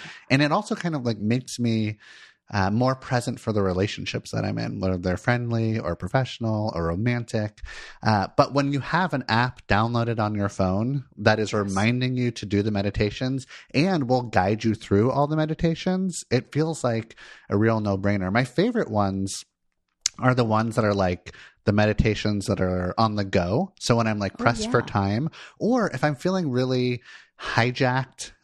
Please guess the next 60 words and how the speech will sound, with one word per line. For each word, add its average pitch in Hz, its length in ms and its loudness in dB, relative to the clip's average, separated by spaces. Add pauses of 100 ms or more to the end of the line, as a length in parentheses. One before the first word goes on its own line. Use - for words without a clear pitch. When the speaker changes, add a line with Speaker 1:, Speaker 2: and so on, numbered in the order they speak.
(100)
Speaker 1:
um, 98 320 4
and 101 120 2
overwhelmed 110 840 2
with 135 160 2
something 143 540 0
of, 104 100 -4
like, 101 180 0
making 117 320 0
a 113 40 0
decision, 117 420 0
I 110 60 2
don't 107 80 2
know 101 140 -2
which 107 260 -2
way 110 100 2
to 107 80 0
go, 101 420 2 (300)
I 107 60 -2
go 135 180 4
ahead 123 260 0
and 113 140 -4
put 107 160 2
on 101 160 4
a 98 60 0
meditation 98 600 -2
that's, 90 160 -6
like, 90 200 -4
on 98 160 2
the 98 100 0
go, 101 200 4
a 104 60 2
real 95 140 0
quick - 360 -4
one. 139 260 -2 (320)
And 107 100 -2
that 110 280 0 (320)
grounds 107 500 4
me 170 220 2
and 113 120 -2
gets 110 240 0
me 123 80 2
in 110 100 0
touch - 260 -2
with 104 120 -4
my 98 200 0
wise 98 400 0
mind 110 480 0
so 107 100 -2
that 101 100 -2
I'm 101 180 0
not 107 200 0
reacting 107 440 -2
Speaker 2:
Yes. 110 100 -6
Speaker 1:
from 104 160 0
a, 98 40 0
like, 92 380 -4
a 107 80 0
really 101 320 0
reactive, 95 800 -2
desperate 101 680 0